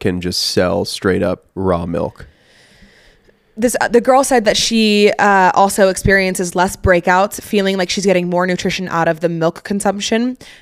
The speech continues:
Speaker 2: And then again, her, um,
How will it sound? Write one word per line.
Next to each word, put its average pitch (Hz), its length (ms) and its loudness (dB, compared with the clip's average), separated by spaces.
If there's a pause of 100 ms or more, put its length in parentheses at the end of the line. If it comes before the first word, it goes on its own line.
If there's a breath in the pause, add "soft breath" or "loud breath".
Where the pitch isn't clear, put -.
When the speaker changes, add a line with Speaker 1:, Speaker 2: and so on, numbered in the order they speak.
(140 loud breath)
Speaker 2:
And 196 180 0
then 180 460 2 (640)
again, 185 320 2
her, 175 440 4
um, 160 600 0